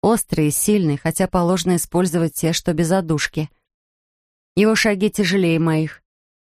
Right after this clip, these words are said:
Я дивлюсь, почему Зейда позволяет нам спускаться в подвал вдвоём. Я уверена, что правилами это запрещено,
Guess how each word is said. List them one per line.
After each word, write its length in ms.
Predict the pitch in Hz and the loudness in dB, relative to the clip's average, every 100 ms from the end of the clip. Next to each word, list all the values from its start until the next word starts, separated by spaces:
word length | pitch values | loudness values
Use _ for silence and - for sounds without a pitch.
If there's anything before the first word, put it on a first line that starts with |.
| _ - | _ 0
Я 160 | 185 185 | 2 4
дивлюсь, 460 | 180 233 277 214 | 2 4 4 2
почему 400 | - - 175 202 | -2 -2 2 2
Зейда 340 | 214 254 196 - | 2 2 0 -2
позволяет 580 | 175 175 202 196 160 | -2 0 0 0 -2
нам 140 | 165 170 | -2 -2
спускаться 600 | - 180 - 196 - 180 | -2 -4 -2 -2 -2 -4
в 100 | - | -2
подвал 400 | 196 190 190 160 | -2 0 0 0
вдвоём. 560 | 139 147 190 165 117 - _ _ _ - | -2 -2 0 0 -4 -8 _ _ _ 0
Я 160 | 160 | 2
уверена, 380 | 160 165 175 165 | 2 2 2 0
что 240 | 156 - - | -2 -2 -4
правилами 640 | 160 151 151 165 165 165 | 0 0 2 0 2 0
это 160 | 160 | -2
запрещено, 680 | 165 170 190 - 220 151 156 | -4 -4 -4 0 0 0 -2